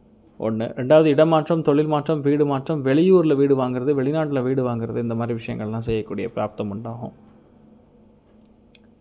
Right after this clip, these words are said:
ரெண்டாவது, இந்நாள் வரை லக்னத்தில் இருக்கக்கூடிய சுக்கிரன் கிளம்பி ரெண்டாம் இடத்துக்கு போறது basically தன பிராப்தத்தை அதிகரிக்கும்.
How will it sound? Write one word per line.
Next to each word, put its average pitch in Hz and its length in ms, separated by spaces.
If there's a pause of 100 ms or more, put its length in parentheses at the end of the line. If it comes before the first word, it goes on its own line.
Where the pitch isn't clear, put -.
(100)
ரெண்டாவது, 135 300
இந்நாள் 143 300
வரை 151 180
லக்னத்தில் 156 440
இருக்கக்கூடிய 143 360
சுக்கிரன் 147 380
கிளம்பி 135 300
ரெண்டாம் 127 340
இடத்துக்கு 131 400
போறது 123 40
basically 135 500
தன 131 220
பிராப்தத்தை 143 400
அதிகரிக்கும். 113 540